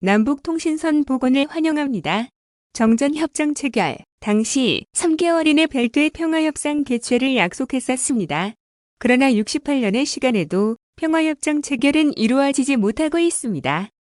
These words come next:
통한의 세월입니다. 불안정한 정전 상태에서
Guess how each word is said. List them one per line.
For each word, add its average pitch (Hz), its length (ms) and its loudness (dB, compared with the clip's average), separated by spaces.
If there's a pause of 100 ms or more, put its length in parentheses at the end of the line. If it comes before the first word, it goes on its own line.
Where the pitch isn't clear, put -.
(220)
통한의 285 440 2
세월입니다. 240 760 -2 (420)
불안정한 320 600 2
정전 233 420 2
상태에서 226 720 0